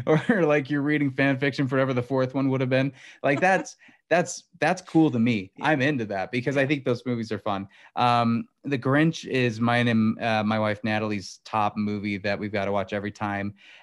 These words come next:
Speaker 1: And there's also, like, the little ones that might, might be considered Hallmark. I feel Jingle All the Way could be a very good Hallmark film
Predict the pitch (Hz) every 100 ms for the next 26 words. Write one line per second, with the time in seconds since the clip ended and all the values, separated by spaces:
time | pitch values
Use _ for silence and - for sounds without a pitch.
0 | - 131 139 - 151 196 254 269 269 294
1 | 277 269 247 - 240 196 202 202 170 190
2 | 180 123 - - - 156 165 165 165 165
3 | 202 214 220 214 233 220 214 202 196 196
4 | 220 175 247 320 185 208 202 160 131 117
5 | 113 110 131 120 123 131 131 123 113 110
6 | 104 98 - - -